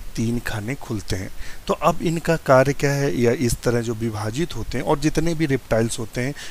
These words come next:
ये try, अ, पार्टिएट होते हैं, यानी तीन कोष्ठों में विभाजित होते हैं। इनका जो, अ, भाग होता है,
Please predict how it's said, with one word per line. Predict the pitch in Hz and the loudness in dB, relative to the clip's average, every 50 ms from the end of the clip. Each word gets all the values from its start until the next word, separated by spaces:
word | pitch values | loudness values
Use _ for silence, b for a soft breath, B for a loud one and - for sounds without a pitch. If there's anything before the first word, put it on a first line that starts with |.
| B B 143 | B B 2
ये | 131 143 135 104 - B B B B B - - | 4 6 6 6 4 B B B B B -6 2
try, | 135 139 127 127 131 135 127 - - - - - - - | 6 8 10 10 8 6 4 0 -6 -14 -20 -12 -6 0
अ, | 113 113 110 107 104 101 104 107 113 - - - - - - - - - | 2 2 4 4 4 2 0 -2 -4 -6 -12 -18 -20 -20 -20 -2 4 8
पार्टिएट | 123 123 120 - - 131 135 143 151 - 143 | 8 8 8 6 4 4 6 6 4 4 0
होते | 131 123 - 147 151 | -4 -4 -2 -2 -2
हैं, | 175 | 0
यानी | - 127 120 127 131 | 2 2 2 2 0
तीन | - - - 127 131 135 | -2 -2 -4 -4 -2 -4
कोष्ठों | 123 - 123 117 110 - - 123 117 | -4 -4 -4 -4 -4 -4 -6 -6 -4
में | 120 120 117 | -2 -4 -2
विभाजित | 107 110 110 110 110 110 107 110 131 139 - 127 | -2 -2 -2 0 0 0 0 0 -2 -2 -4 -4
होते | 123 120 - 131 | -6 -4 -2 -2
हैं। | - 135 208 269 B B B B B - | -2 -2 -4 -8 B B B B B -2
इनका | 117 120 113 127 123 | -2 0 2 4 4
जो, | 120 120 127 127 123 - - B B B B - | 4 4 2 0 0 -2 -4 B B B B -4
अ, | 110 107 | -2 -2
भाग | 104 101 110 110 120 127 135 | -2 -2 0 4 4 4 4
होता | - 131 127 - - 135 | 4 2 -2 -2 -2 0
है, | 131 156 | 0 0